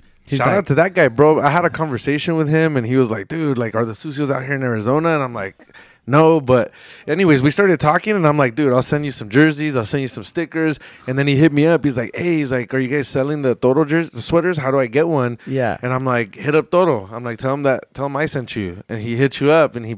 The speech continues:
Speaker 2: he bought 'em, right?
Speaker 1: Yeah, yeah.
Speaker 2: <laughs>
Speaker 1: Um, so let me tell, let me, let me, let me tell you this.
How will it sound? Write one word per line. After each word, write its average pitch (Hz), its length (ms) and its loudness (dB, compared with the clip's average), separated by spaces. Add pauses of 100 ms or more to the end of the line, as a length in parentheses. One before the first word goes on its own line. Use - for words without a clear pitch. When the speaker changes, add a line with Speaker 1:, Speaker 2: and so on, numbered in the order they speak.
Speaker 2:
he 117 120 -8
bought 127 240 4
'em, 110 120 -8 (140)
right? 139 200 -2 (120)
Speaker 1:
Yeah, 139 340 4 (260)
yeah. - 280 -6 (260)
Speaker 2:
<laughs> - 320 -12
Speaker 1:
Um, 147 300 -2 (1000)
so 156 120 0
let 156 120 0
me 180 80 0
tell, - 180 0
let 151 140 -4
me, 160 140 -6
let 147 160 -4
me, - 100 -10
let 143 140 -4
me 147 60 -2
tell 151 160 0
you 135 80 0
this. 95 240 -12